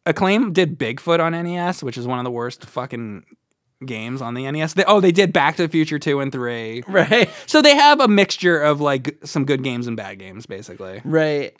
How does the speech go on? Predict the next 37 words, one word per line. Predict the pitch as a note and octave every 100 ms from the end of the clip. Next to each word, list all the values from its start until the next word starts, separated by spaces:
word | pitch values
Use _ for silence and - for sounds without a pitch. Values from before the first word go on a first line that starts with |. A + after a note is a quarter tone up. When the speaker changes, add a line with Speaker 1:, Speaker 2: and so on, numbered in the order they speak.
| -
Speaker 2:
I | F3+
mean, | G#3
they | G3+
published, | F#3+ G#3+ G#3 F#3 - - E3
so | -
you're | A3 G#3+
talking | B3+ B3+
about, | G3+ F3
like, | D#3+ D3 - _ _ -
like, | D#3 D#3
the | C3+
heyday. | C3 C#3+ E3+ E3 C#3 A#2+ A#2
It | B2
seems | - G3
like | F3+ E3+
the | D3
heyday | D#3+ E3 E3 D#3 D3
of | C#3
Acclaim | C3 - B2 G#2 F#2 G#2 _ _ _ _ _ -
is | B2+ A#2+ A2+ A#2 - _ _ _
N | D3 D3+
B | D#3
A | C#3+
Jam, | A#2 C3 A#2+ A#2 A2 - _
Mortal | - C#3 C#3 B2+
Kombat. | C3 A#2+ G#2+ G2+ G2 D2+ - _ _ _ _
Speaker 1:
A | D#3
little | D3
bit | C3
later, | A#2 A2 G#2+
like, | B2+
after | B2+ A#2+ -
the | A2 G#2
N |
E |
S |
Speaker 2:
You | D3+